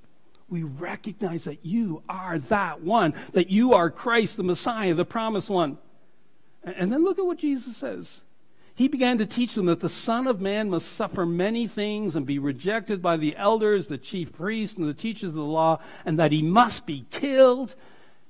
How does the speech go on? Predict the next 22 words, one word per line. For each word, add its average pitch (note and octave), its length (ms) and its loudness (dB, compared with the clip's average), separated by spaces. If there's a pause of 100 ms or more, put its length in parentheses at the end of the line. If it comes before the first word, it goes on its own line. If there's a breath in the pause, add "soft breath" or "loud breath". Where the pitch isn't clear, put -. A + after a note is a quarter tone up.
(340)
and F3 120 6
after E3+ 280 4
three A#3 300 -4
days G#3+ 340 6
rise D3 260 4
again. G#3+ 480 0
He F3 100 4
spoke D3+ 400 0
plainly C4 680 0
about C4 420 0
this. C4 640 -4 (1120)
This F3+ 180 -2
made E3 160 4
absolutely D#3+ 460 2
no D#3 320 2
sense C3+ 320 -2
to C#3 100 -8
Peter. G#2+ 320 -6 (640 loud breath)
A - 80 -2
Messiah F4 680 10
that E3 180 10
suffers? C4+ 720 -2